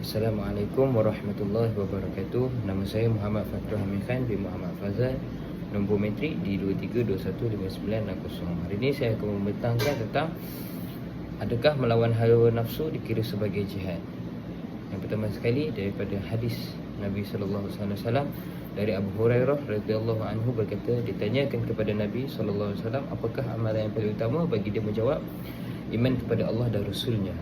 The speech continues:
Kemudian dia tanya lagi, kemudian apa? Beliau menjawab, "Di, jihad di jalan Allah." Kemudian dia tanya lagi, "Kemudian apa lagi?"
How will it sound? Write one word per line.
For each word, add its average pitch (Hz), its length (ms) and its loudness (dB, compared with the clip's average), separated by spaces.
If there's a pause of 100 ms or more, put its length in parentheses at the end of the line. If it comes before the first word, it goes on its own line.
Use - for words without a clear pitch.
(540)
Kemudian 120 240 4
dia 139 160 6
tanya 113 240 4
lagi, 107 320 2 (420)
kemudian 117 320 2
apa? 110 240 2
Beliau 123 320 4
menjawab, 139 400 4
"Di, 120 160 0 (320)
jihad 120 400 2
di 101 80 -2
jalan 104 320 0
Allah." 110 240 2 (960)
Kemudian 120 240 4
dia 139 160 2
tanya 139 160 4
lagi, 117 240 2
"Kemudian 120 400 4
apa 131 240 0
lagi?" 143 320 2